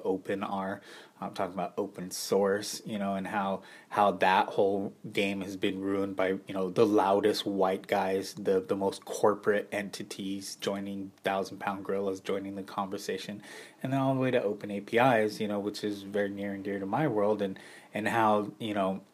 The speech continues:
open it me-, often means open for business. And, you know, I'm tracking on patents that, uh, are,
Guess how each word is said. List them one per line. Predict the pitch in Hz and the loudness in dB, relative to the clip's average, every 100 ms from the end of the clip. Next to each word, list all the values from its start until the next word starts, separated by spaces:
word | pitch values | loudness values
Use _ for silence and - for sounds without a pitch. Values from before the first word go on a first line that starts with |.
| - - | -12 4
open | 113 110 110 | 4 6 2
it | 104 110 | 0 -4
me-, | 107 104 - | -4 -6 -2
often | - 98 - 104 | 2 2 0 -4
means | 98 98 98 - | -4 -6 -6 0
open | 107 104 | 0 0
for | 92 98 | -6 -2
business. | 98 131 123 110 104 - - - - - - | 0 0 2 0 0 -4 -12 -18 -20 -10 -2
And, | 101 95 98 - | 0 0 -4 -6
you | |
know, | 101 | -2
I'm | 95 98 | -2 -2
tracking | - 95 - 95 | 0 -2 -2 -6
on | 90 92 | -8 -4
patents | - 110 104 - 104 107 - | 2 6 6 2 -6 -8 -2
that, | 98 92 - | -2 -2 -2
uh, | 101 - | -4 -2
are, | 104 | -4